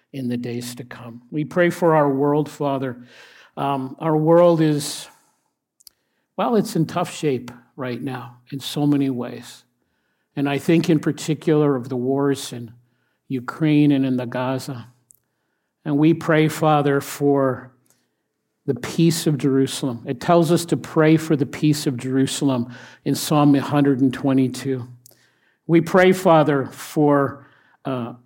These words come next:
a cessation of the ac-, hostilities in the Hu-, Ukraine and in the Gaza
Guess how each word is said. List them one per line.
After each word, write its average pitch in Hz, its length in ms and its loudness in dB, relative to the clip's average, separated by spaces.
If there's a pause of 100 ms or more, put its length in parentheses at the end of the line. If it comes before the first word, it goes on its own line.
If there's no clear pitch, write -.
(480)
a 147 60 -12
cessation 151 760 2
of 127 200 -2
the 127 220 -4 (280)
ac-, 139 240 -2
hostilities 139 960 -2
in 123 80 -4
the 127 80 -4
Hu-, 135 340 -10
Ukraine 131 640 -4
and 120 160 -2
in 123 120 -2
the 123 100 -4
Gaza 123 560 -10